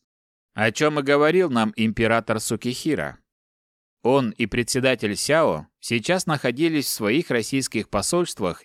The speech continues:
и оттуда руководили Японией и Китаем. Покинуть Россию без своих ведуней они не могли,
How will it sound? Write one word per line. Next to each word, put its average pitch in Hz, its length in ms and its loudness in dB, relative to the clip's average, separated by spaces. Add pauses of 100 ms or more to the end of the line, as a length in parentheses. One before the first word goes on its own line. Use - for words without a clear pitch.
и 123 120 0
оттуда 180 340 0
руководили 131 800 0
Японией 113 640 0
и - 180 -8
Китаем. 107 580 -4 (600)
Покинуть 127 420 -2
Россию 135 440 2
без 110 160 0
своих 120 320 0
ведуней 113 500 0
они 120 240 0
не 123 80 0
могли, 131 400 -2